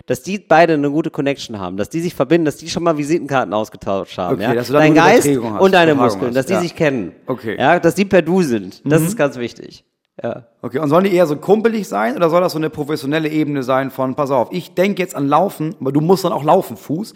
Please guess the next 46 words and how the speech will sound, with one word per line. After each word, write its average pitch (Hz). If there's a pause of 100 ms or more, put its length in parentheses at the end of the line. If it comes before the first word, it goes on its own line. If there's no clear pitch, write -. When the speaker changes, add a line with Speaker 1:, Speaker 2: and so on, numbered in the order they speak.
Speaker 1:
Genau. 131
Speaker 2:
Oder 180
ist 175
er 180
eher 175
so 160
ein, 156 (360)
"Ey, 120
lass 127
doch 156
einfach 151
gucken, 160
dass 147
wir 135
zusammen 143
das 127
hier 131
Speaker 1:
Mhm. 123
Speaker 2:
über 135
die 107
Bühne 143
kriegen"? 127
Speaker 1:
Genau 151
das, 165
nee, 139
genau 127
Speaker 2:
Nee. 156
Speaker 1:
das 143
eben 131
nicht. 123
Speaker 2:
Okay. 120
Speaker 1:
Nee, 135
nicht 165
so 185
ein 170
lockeres, 165
das 156
ist 170
kein 170
Startup. 135
Die 139
Mind-Muscle-Connection 170
ist 160
kein 151
Startup. 131
Speaker 2:
Mhm. 147